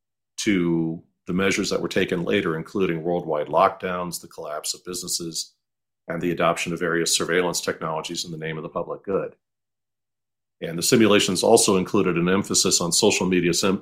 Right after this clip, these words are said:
censorship to combat misinformation. Of course, one person's misinformation is another person's truth. So also about the misinformation thing on the medical world, just a reminder, I know we've been having this discussion on,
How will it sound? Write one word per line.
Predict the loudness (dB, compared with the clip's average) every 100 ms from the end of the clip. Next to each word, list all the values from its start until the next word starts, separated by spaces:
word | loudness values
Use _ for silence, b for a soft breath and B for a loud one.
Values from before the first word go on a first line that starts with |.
| -4
censorship | 2 2 2 0 0 0 -4
to |
combat | -4 0 2 2 0 -2 -4
misinformation. | -6 -6 -6 -4 -2 -2 -4 -8 _ _ _ _ _ _ _ -12
Of | 0
course, | 2 4
one | 4 6
person's | 6 6 4 0
misinformation | 0 0 0 0 2 4 4 2 0
is | 0
another | -2 -2 -2
person's | -4 -6 -8 -12
truth. | -6 -4 -6 -10 _ _ _ _ _ _ _ _ _ _ _ _ _ _
So | -2 4 8 8 4
also | 2 8 10 10 8 8
about | 8 8 8
the | 6
misinformation | 4 4 4 4 4 4 4 2
thing | 2 2
on | 2
the | 4
medical | 4 4 2 4
world, | 6 6 4
just | 0 -2
a |
reminder, | -2 0 2 2 2 2 2
I |
know | 0 0
we've | 0 -2
been | -10 -10
having | -12 -12
this | -12 -10
discussion | -8 -8 -8 -10
on, | -16 -18